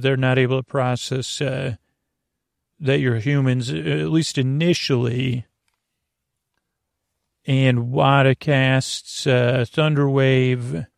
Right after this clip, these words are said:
They were kinda spread out. Uh,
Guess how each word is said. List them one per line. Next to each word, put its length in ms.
They 140
were 140
kinda 220
spread 420
out. 360
Uh, 440